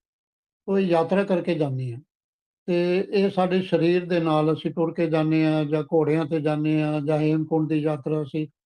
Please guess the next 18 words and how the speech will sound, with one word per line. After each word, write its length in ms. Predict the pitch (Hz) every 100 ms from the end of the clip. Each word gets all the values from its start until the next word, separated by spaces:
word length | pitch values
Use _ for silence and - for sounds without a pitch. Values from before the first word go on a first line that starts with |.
| _ -
ਕਰਦੇ 340 | 165 131 139
ਹਾਂ। 60 | 139 _ _ _ _ - 147
ਦੂਸਰਾ 440 | 190 202 233 226
ਜਿਹੜਾ 380 | 226 220 220 - 220
ਇਹ 360 | 202 208 202
ਜਿਹੜੇ 200 | 190 196
ਸੂਖਮ, 500 | 190 - 185 208 208
ਇਹ 180 | 220 202
ਜਿਹੜੇ 240 | 190 196
ਸਾਡੇ 320 | 180 170 165 165
ਗਿਆਨ 300 | 160 160 170
ਇੰਦਰੀ 340 | 170 170 170
ਜਿਹੜੇ 320 | 156 165 165 - _ _ 185
ਅੱਖਾਂ, 240 | - 190
ਨੱਕ, 280 | 170 165 156
ਕੰਨ, 300 | 160 160 160
ਮੂੰਹ, 300 | 156 156 156
ਨਾਸਕਾ, 600 | 151 151 - - 156 151